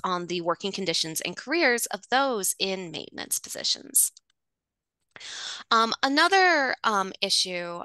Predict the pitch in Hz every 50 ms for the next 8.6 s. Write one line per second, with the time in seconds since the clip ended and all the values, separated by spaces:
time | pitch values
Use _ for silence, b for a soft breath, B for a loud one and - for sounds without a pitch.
0 | - - 185 175 170 180 170 - 196 180 175 170 165 165 - 175 - - 175 170
1 | 165 165 165 160 156 - - - 190 185 170 - - - 196 - - - - 254
2 | 254 - 269 - - - - 196 202 - 190 185 185 170 170 175 170 - - -
3 | 175 170 175 175 - 180 - - - 175 156 156 170 160 156 - 165 156 160 156
4 | 151 170 B B B B B B - - - 190 185 - - - 180 190 180 180
5 | 180 180 180 175 165 175 180 196 180 - - 202 202 185 - 165 165 165 170 165
6 | - - - - 175 175 175 175 - - - - - 170 165 165 165 - - -
7 | - - - - - - - _ _ B B B B B B B B B B _
8 | - 226 247 269 240 247 247 240 240 233 226 208